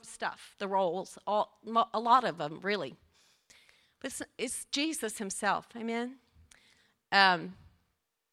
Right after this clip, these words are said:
so this oil, you know, it's interesting because oil is a little hard to explain, sort of like a relationship. How do you explain your relationship, like, with your best friend? How would you,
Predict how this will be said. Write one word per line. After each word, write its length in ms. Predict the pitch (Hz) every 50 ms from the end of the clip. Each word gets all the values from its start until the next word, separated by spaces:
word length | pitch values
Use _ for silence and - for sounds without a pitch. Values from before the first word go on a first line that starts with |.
| _ _ _ _ _ _ _ _ _ _ _ _ _ _ _ _ _ _ _ _ _ _ _ _ _ _ _ _ _ _ - - _ _
so 200 | - - - 285
this 220 | 262 262 277 - - -
oil, 460 | 247 269 294 294 269 175 160 165 190 202 - - -
you 140 | 277 285 277
know, 260 | 254 247 247 240 - - - -
it's 160 | 269 - - -
interesting 460 | 359 349 - 370 - - 262 247 247
because 420 | 233 220 - 285 254 247 - - - _ _ _ _ _ _ _ _ _ _ _ _ _ _ -
oil 460 | 247 277 294 311 339 285 277 269 247 - -
is 220 | 247 240 - -
a 100 | 262 196
little 240 | 254 254 269 262 254
hard 260 | 240 254 269 269 262
to 120 | - 285 -
explain, 680 | 233 - - - - 247 247 254 254 240 180 160 151 180
sort 200 | - - 240 226
of 60 | 233
like 200 | 233 226 - -
a 40 | 226
relationship. 680 | 214 214 214 220 220 - - 233 180 - - - - _ _ _ _ _ _ _ _ _ _
How 120 | - 262
do 60 | 254 269
you 60 | 269
explain 560 | 262 - - - - 262 262 254 247 247 240
your 120 | 226 214
relationship, 640 | 196 196 202 202 214 220 - 247 220 - - 214 -
like, 140 | 220 208 -
with 140 | 214 208 -
your 80 | 220
best 340 | 202 208 185 208 - - -
friend? 220 | - 190 185 180 202
How 140 | 214 269
would 160 | 277 302 277 -
you, 100 | 285